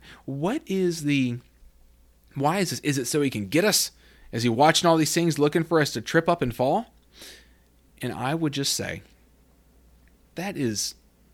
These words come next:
absolutely, I mean, that is not the, the feel of this passage.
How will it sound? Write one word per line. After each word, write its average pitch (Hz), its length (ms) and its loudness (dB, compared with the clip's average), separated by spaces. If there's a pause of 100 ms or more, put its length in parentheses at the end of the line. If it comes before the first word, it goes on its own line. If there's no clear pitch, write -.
(340)
absolutely, 120 800 -4
I 117 120 -6
mean, 120 100 -4
that 165 180 -2
is 101 160 -6
not 98 640 -6 (380)
the, 101 420 -6 (580)
the 107 160 -6
feel 95 440 -4
of 92 140 -14
this 95 180 -10
passage. - 640 -12